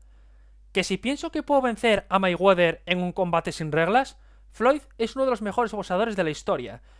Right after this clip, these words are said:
y seguro que me vencería en un combate de boxeo. Pero en una lucha sin reglas, creo que puedo vencer a cualquiera en este planeta. Pues bien, como digo, estas declaraciones son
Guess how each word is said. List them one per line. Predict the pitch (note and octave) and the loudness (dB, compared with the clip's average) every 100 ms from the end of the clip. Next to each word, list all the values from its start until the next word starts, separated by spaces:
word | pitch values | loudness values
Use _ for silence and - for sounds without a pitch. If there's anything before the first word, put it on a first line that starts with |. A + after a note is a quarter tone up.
| - | -18
y | - | -10
seguro | G3 A3 D#4+ | -4 -2 -2
que | E4 | -2
me | D4 A#3 | -2 0
vencería | F#3+ F#3+ G3+ B3 | 0 0 0 0
en | G3+ | 0
un | G3 | -2
combate | G3+ F#3+ G#3+ | 0 0 0
de | F#3+ | 0
boxeo. | C#3+ C3 - B2+ G#2+ - - - - - - | -2 -6 -6 -8 -10 -20 -20 -20 -20 -8 2
Pero | F3+ | 2
en | F#3 | 4
una | C#4+ | 2
lucha | C#4 F3 - C3 A#2 | 2 0 -2 -6 -6
sin | - F3 F3 | -8 -4 0
reglas, | B3+ C#4 C#4 - - - - - | 2 2 0 -2 -18 -20 -14 2
creo | C4 G#3 D3+ | 4 4 2
que | E3 | -2
puedo | B3 C4 | 4 4
vencer | G#3 F3+ B3+ A#3+ - - | 4 2 0 0 -8 -4
a | F3 | -2
cualquiera | - E3+ - B3 C#4+ C4+ - | 0 -2 0 0 4 2 0
en | F3+ F3 | -4 -2
este | G#3 G3+ | -2 -2
planeta. | F3+ D#3+ C#3+ A#2 A2 A2 - - - - - - - - - | -2 -2 -2 -6 -10 -12 -18 -20 -20 -20 -20 -20 -20 -20 -4
Pues | A3+ G#3+ | -2 0
bien, | B3+ A#3 | -2 -2
como | G3+ A3 | 0 0
digo, | B3+ D4+ C#4 B3 | 0 0 0 -2
estas | - - B3 | -4 -4 -4
declaraciones | A#3 A3 G#3 A3 A#3 G3 | -2 0 0 0 -6 -4
son | - A3 F3 | 0 0 0